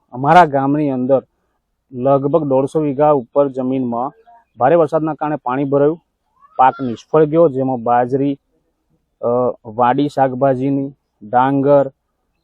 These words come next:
અ, એરંડા આ બધી ખેતી કરેલી હતી. Mostly બાજરીના ખેતરોમાં પાણી ભરાયું,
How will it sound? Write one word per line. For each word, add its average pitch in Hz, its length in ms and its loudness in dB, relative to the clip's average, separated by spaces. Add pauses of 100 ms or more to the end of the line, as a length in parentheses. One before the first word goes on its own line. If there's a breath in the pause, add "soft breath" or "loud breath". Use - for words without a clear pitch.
(240)
અ, 120 180 -2 (100)
એરંડા 143 560 4 (260)
આ 156 100 0
બધી 160 200 2
ખેતી 151 280 -2
કરેલી 135 340 0
હતી. 101 280 -12 (520)
Mostly 196 680 2 (240)
બાજરીના 156 600 4
ખેતરોમાં 175 560 0
પાણી 151 260 -2
ભરાયું, 156 440 4